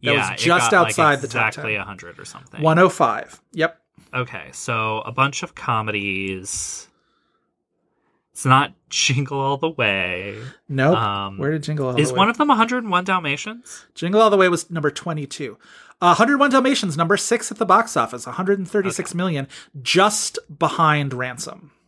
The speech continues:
Speaker 2: Hell yeah, Glenn Close.
Speaker 1: Yeah.
Speaker 2: Good for you. Make that
Speaker 1: All right,
Speaker 2: money.
Speaker 1: so you need numbers eight and nine. One of them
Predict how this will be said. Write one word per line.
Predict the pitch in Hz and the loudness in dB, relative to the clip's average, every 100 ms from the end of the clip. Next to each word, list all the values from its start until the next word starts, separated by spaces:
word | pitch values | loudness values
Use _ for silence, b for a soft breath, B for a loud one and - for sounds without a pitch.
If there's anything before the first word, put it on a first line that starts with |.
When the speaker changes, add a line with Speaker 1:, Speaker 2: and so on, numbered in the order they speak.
| _ _ _ _ _ _ | _ _ _ _ _ _
Speaker 2:
Hell | - 220 | -6 2
yeah, | 151 123 | 4 4
Glenn | 113 117 | 2 -4
Close. | 110 131 123 123 - | -4 -2 -2 -4 -10
Speaker 1:
Yeah. | 170 233 - _ _ _ _ | -2 -2 -4 _ _ _ _
Speaker 2:
Good | 240 | -10
for | - | -8
you. | 123 107 92 80 139 _ _ _ _ _ _ _ _ _ | -6 -6 -6 -10 -18 _ _ _ _ _ _ _ _ _
Make | 160 131 | -18 -2
that | 165 | 4
Speaker 1:
All | 147 | 4
right, | 123 127 | 4 0
Speaker 2:
money. | |
Speaker 1:
so | 143 - | -8 -4
you | 165 160 | 0 2
need | 160 151 | 2 2
numbers | 151 143 135 | 2 2 2
eight | 180 214 220 - - | 2 2 0 -8 -4
and | 156 156 151 151 | -4 -2 -4 -4
nine. | 139 123 120 110 107 127 B B _ | -2 -2 -4 -10 -16 -20 B B _
One | 147 170 202 | 0 4 4
of | 226 208 202 | 4 2 2
them | 220 220 220 | 4 4 2